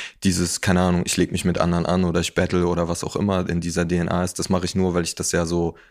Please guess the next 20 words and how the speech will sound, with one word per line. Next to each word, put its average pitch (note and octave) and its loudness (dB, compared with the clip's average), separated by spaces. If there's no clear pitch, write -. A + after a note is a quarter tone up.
klar, F2+ 4
ich E2+ -2
hab F2 -6
das F#2 -4
unterbewusst F2+ 0
so E2+ 0
gelernt F2 2
und E2 -4
so F2 0
machen E2+ -2
das E2 -4
halt E2 0
die - 2
anderen F2 2
um E2 -2
mich - -4
rum, F#2+ 2
aber E2+ 0
im E2 -2
Grunde F#2 2